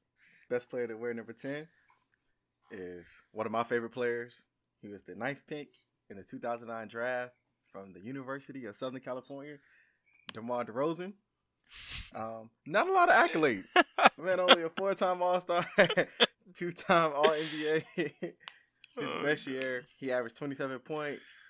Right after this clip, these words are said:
Speaker 1: He's known for his, his mid-range, mid-range dead eye, and he could dunk. He got the yam yam. He, he, he's not gonna be a Hall of Famer. You know, he'll go down in the Raptors Hall of Fame for sure.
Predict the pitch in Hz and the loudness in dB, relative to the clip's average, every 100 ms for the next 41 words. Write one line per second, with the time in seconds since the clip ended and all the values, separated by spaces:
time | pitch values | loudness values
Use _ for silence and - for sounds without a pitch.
0 | _ _ _ - 135 117 120 135 131 127 | _ _ _ -8 -8 -6 -4 -2 -4 -4
1 | 123 120 113 - _ _ 110 98 120 135 | -4 -2 -6 -10 _ _ -14 -8 -4 -2
2 | 117 113 101 90 - _ - - 104 117 | -2 -4 -4 -12 -20 _ -20 -14 -8 -6
3 | 113 107 110 104 - - 107 107 92 - | -6 -8 -10 -12 -16 -10 -6 -6 -6 -4
4 | 185 190 117 101 85 _ _ _ _ _ | -4 -4 -6 -6 -8 _ _ _ _ _
5 | 127 123 120 113 117 107 98 92 87 _ | -8 -8 -8 -10 -8 -8 -10 -14 -16 _
6 | _ _ _ _ _ _ _ - - 147 | _ _ _ _ _ _ _ -18 -14 -14
7 | 139 - 180 190 175 202 175 139 123 120 | -16 -18 -18 -16 -8 0 0 0 -2 -2
8 | 117 110 - 107 123 - _ _ _ - | -2 -2 -4 -6 -8 -14 _ _ _ -16
9 | 113 107 - - 151 139 135 127 123 107 | -12 -10 -12 -8 -6 -4 -2 0 0 -2
10 | 104 139 110 117 104 101 101 98 - - | 0 0 -2 -6 -8 -8 -12 -14 -14 -12
11 | 95 | -12